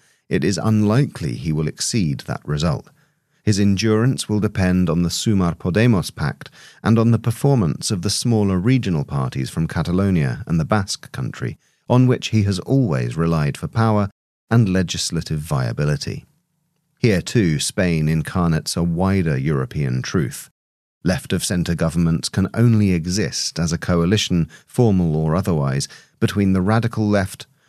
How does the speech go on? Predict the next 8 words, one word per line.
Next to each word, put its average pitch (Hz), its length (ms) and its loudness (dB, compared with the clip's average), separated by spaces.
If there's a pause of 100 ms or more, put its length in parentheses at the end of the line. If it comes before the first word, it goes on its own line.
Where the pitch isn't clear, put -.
(140)
the 107 80 0
social 104 400 0
democratic 90 600 -2
centre-left, 82 680 -2 (420)
and 80 280 0
the - 120 -6
liberal 60 400 0
centre. - 560 -2